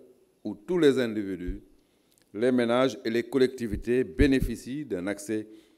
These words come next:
universel à des services de santé de qualité, sans aucune forme d'exclusion et dans le respect des droits en matière de reproduction.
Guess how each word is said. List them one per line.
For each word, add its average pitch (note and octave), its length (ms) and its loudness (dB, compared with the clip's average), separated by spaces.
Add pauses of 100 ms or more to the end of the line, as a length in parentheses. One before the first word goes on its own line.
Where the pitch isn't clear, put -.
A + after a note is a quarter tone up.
(160)
universel A#2 840 2
à F#2 120 -8
des F#2+ 140 -4
services F#2+ 540 -6
de E2+ 160 -2
santé G#2 420 -2
de F2+ 80 0
qualité, F#2+ 580 -2 (880)
sans F2 480 -8
aucune C3 300 2
forme G2 360 4
d'exclusion F2 720 -6
et D#2 80 -10
dans E2 140 -6
le E2 80 -4
respect G2+ 600 -2 (640)
des F2+ 160 -4
droits F2+ 320 0
en F2 80 -6
matière E2+ 420 -6
de C#2+ 80 -12
reproduction. - 600 -16